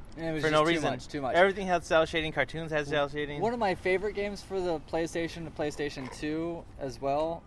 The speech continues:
Speaker 1: and I brought this up before, and it's me, but, uh,
Speaker 2: <laughs>
Speaker 1: Armored Core. I love that game. It's the original A C by Ubisoft.
Speaker 2: Okay.
Speaker 1: So, uh, everyone calling Assassin's Creed A C is bullshit, because Armored Core is a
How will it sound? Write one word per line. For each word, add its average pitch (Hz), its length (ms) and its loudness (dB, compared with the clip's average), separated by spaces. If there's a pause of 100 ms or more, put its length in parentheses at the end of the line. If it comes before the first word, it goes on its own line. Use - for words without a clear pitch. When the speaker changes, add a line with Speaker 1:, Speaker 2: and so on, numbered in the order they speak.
(160)
Speaker 1:
and 131 120 -2
I 127 60 0
brought 127 220 2
this 127 120 -10
up 131 200 -2
before, 127 380 -4
and 117 60 -4
it's 104 160 -10
me, 120 320 -6
but, 127 160 -2
uh, 120 220 2 (180)
Speaker 2:
<laughs> - 160 -10
Speaker 1:
Armored 147 300 2
Core. 113 340 -4 (320)
I 127 100 -2
love 120 380 -4
that 101 220 -4
game. - 240 -12 (1040)
It's 143 220 -8
the 156 300 2
original 165 500 0
A 151 160 0
C 147 400 -4
by 131 200 2
Ubisoft. 139 640 -2 (140)
Speaker 2:
Okay. 165 340 6
Speaker 1:
So, 135 380 2
uh, 123 320 4 (160)
everyone 143 280 -2
calling 143 260 4
Assassin's 135 480 2
Creed 147 320 -6
A 139 160 -2
C 143 180 -6
is 113 120 -4 (100)
bullshit, 123 400 -6 (360)
because 135 300 -4
Armored 147 380 0
Core 131 360 0
is 117 220 -6
a 120 220 -4